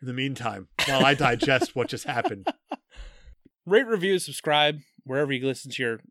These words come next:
Speaker 2: podcast, iTunes, Spotify, Stitcher, SoundCloud, Podcast Addict, or whatever. Uh, anything will help. Uh, five-star review because we're the best, or, you know, a comment. Tell other people why you, why you listen. You can also like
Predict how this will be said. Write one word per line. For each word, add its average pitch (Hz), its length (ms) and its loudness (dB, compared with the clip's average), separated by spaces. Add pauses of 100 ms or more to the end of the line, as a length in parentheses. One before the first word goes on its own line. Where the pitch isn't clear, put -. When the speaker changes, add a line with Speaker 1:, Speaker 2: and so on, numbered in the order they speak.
(120)
Speaker 2:
podcast, 113 520 -4
iTunes, 113 520 -6
Spotify, 127 420 -4
Stitcher, - 300 -8
SoundCloud, 147 720 -6 (240)
Podcast 135 560 -4
Addict, 123 360 -4
or 107 100 -14
whatever. 104 640 -2 (420)
Uh, 101 240 -8 (140)
anything 143 360 -4
will 104 100 -8
help. 101 240 -4 (220)
Uh, 98 260 -10 (160)
five-star 135 440 -4
review 139 260 -4
because 131 320 -12
we're 113 60 -10
the 107 80 -12
best, 127 440 -4
or, 104 380 -6
you 131 120 -12
know, 113 120 -8
a 98 80 -14
comment. 135 500 -6 (480)
Tell 135 180 -6
other 135 100 -6
people 135 300 -6
why 123 160 -2
you, 127 120 -6 (100)
why 123 140 -4
you 117 100 -2
listen. 135 420 -8 (280)
You 156 100 -6
can 160 60 4
also 151 360 0 (160)
like 143 460 -2